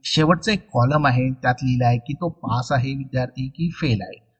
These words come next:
हा जुन्या शंभर विद्यार्थ्यांचा रेकॉर्ड जो तो बघतोय त्यात लिहिलेला आहे. So, फीचर्स म्हणजे काय, तर एखाद्या गोष्टीचे गुणधर्म आणि वैशिष्ट्य, जसं की एखाद्या घराचे किमती, अ, साठी त्याचा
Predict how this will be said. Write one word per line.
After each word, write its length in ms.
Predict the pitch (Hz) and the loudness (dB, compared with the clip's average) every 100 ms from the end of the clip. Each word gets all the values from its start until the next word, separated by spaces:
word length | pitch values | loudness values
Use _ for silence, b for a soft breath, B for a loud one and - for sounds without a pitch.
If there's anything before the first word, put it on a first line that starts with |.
| _ 170 | _ -2
हा 80 | |
जुन्या 400 | 180 135 131 143 185 | -2 0 0 0 -2
शंभर 300 | - 139 131 | -2 0 2
विद्यार्थ्यांचा 560 | 123 123 117 123 117 120 | 0 0 0 2 2 2
रेकॉर्ड 340 | 110 - 113 | 0 -2 -2
जो 100 | 113 | -2
तो 140 | 110 - | -6 -12
बघतोय 420 | 107 - - 107 | -20 -14 -6 -4
त्यात 200 | 117 107 107 | -2 -4 -2
लिहिलेला 340 | 98 - - | -8 -8 -20
आहे. 100 | - _ _ _ _ _ - B B B B - | -20 _ _ _ _ _ -20 B B B B 0
So, 200 | 151 156 - _ _ - - | 2 2 -4 _ _ -6 0
फीचर्स 400 | 151 208 208 185 | 0 2 2 4
म्हणजे 220 | 170 151 | 2 2
काय, 240 | 127 120 | 4 2
तर 140 | 123 139 135 | 2 -6 -6
एखाद्या 440 | 123 - 147 165 | -6 -4 0 0
गोष्टीचे 580 | 139 127 117 127 - 131 | 2 0 0 -6 -4 -4
गुणधर्म 720 | 127 139 151 156 117 - - - _ _ b b - | -4 0 4 4 2 -4 -16 -20 _ _ b b -2
आणि 200 | 123 139 | 2 4
वैशिष्ट्य, 520 | 160 147 113 113 - _ _ _ _ _ _ _ _ _ _ 127 | 4 2 2 -2 -6 _ _ _ _ _ _ _ _ _ _ -2
जसं 160 | 127 123 | -2 0
की 80 | 139 | 0
एखाद्या 320 | 135 139 139 | 4 4 6
घराचे 400 | 127 131 127 135 | 4 2 0 -4
किमती, 800 | - 151 151 139 165 160 185 160 | -4 2 2 4 6 6 6 4
अ, 260 | 131 127 120 | 2 4 4
साठी 280 | 135 123 | 2 2
त्याचा 260 | 127 123 | -2 -2